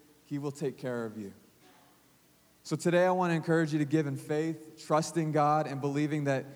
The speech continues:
he is in control. Because Paul, like he said, he says he holds all things together.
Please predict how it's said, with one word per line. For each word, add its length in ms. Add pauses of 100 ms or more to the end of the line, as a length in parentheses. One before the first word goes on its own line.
he 260
is 200
in 100
control. 560 (580)
Because 280
Paul, 420
like 180
he 120
said, 320
he 60
says 340
he 160
holds 400
all 260
things 680 (540)
together. 540